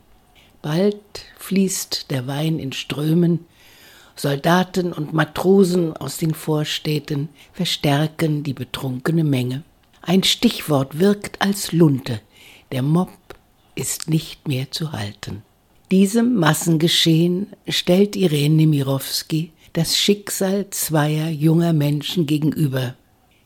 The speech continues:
Hjalmar, der bäuerliche Milizsoldat, er lebt in einer einsamen Villa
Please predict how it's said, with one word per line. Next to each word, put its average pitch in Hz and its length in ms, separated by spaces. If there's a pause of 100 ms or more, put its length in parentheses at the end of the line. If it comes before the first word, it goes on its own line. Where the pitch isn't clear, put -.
(160)
Hjalmar, 139 640 (240)
der 135 120
bäuerliche 160 720
Milizsoldat, 165 1160 (240)
er 175 120
lebt 208 360
in 170 140
einer 175 300
einsamen 180 680
Villa 170 420